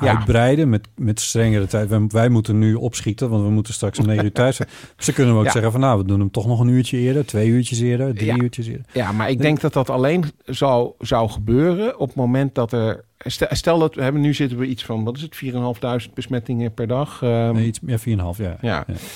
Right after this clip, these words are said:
Speaker 1: Nou, eh, stel dat er opeens tienduizend worden. Ja,
Speaker 2: Nu,
Speaker 1: dan,
Speaker 2: plotseling, ja.
Speaker 1: ja, dan moet ik zeggen dat ik dan, als zo'n avondklok dan wat strenger zou worden, en, en het R I V M zegt dat dat dan ook echt gaat werken, hè, dan, dan heb je daarvan uitgaande. Ik,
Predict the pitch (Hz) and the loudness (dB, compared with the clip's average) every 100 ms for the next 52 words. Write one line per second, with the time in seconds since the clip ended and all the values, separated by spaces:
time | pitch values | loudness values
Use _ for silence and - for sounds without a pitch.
0 | - - - - - 110 113 143 143 143 | -12 -4 -4 -4 -4 -2 2 4 4 4
1 | 147 135 135 139 135 135 151 139 123 98 | 0 -2 -2 0 0 0 2 4 4 2
2 | 90 87 82 - - _ _ _ _ 110 | -2 -4 -4 -6 -12 _ _ _ _ 0
3 | 107 95 117 123 123 90 87 - 143 90 | 2 2 2 2 0 -4 -6 -4 0 0
4 | - - - 120 113 120 120 120 - - | -2 -14 -16 -6 0 4 4 0 -6 -6
5 | 139 135 135 110 131 131 135 127 120 117 | 2 4 4 2 0 0 0 0 -2 -2
6 | 117 113 113 110 110 107 - 101 107 113 | 0 0 -2 -4 -8 -6 -6 -4 -2 -4
7 | 107 107 107 - 107 101 98 95 98 - | -4 -4 -4 -2 -2 0 0 -2 -4 -6
8 | - - - 123 127 127 120 131 156 113 | -10 -6 -2 0 0 -2 -2 -2 -2 -4
9 | 101 - - 92 104 107 - 113 104 110 | -6 -10 -10 -8 -6 -8 -8 -6 -2 -2
10 | 104 113 110 120 104 107 107 101 101 110 | 0 -2 -4 -6 -6 -4 -2 -4 -4 -6
11 | 107 90 - 117 101 90 87 101 123 127 | -6 -8 -8 -8 -6 -6 -6 -6 -4 -4
12 | 104 92 - - 90 95 - 104 107 98 | -4 -6 -8 -8 -6 -6 -4 -4 -4 -6
13 | - 110 113 - - - - - - - | -6 -6 -8 -12 -20 -18 -20 -20 -20 -20
14 | - - - 113 | -20 -18 -12 -12